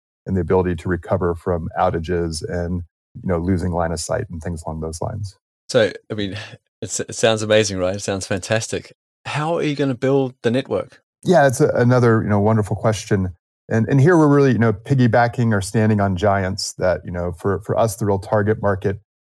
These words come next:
Speaker 1: initially are these location-based applications that already have a huge number of users.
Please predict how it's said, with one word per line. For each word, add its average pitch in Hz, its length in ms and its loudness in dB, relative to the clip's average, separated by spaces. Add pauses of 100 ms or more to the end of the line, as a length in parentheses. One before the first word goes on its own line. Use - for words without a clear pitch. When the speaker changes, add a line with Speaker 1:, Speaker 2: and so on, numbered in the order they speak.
Speaker 1:
initially 123 460 2
are 104 100 4
these 98 200 -2
location-based 104 680 0
applications 98 800 -2
that 95 100 -2
already 98 260 0
have 95 220 -2
a 92 60 -4
huge 87 280 -6
number 87 220 -6
of 82 100 -8
users. 82 520 -8